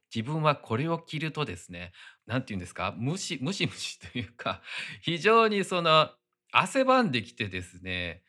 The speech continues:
あの、上着みたいにすぐ脱ぐこともできないから、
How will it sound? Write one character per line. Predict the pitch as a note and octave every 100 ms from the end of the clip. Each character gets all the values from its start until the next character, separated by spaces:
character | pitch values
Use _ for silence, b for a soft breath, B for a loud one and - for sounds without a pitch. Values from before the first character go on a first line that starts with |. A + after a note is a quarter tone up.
| b b b b _
あ | B2+
の、 | C3 B2+
上 | F3 G#3+ C4
着 | C4+
み | C4+ G#3+
た | D#3+
い | C3+
に | A#2 A#2 G2+ G2
す | - - C4+
ぐ | D#3+
脱 | D3+
ぐ | A3 A#3
こ | C#3
と | C3+
も | A2 G2
で | G2
き | F#2+
な | C3+ A2+
い |
か | G2+ F2
ら、 | F#2+ F#2 F2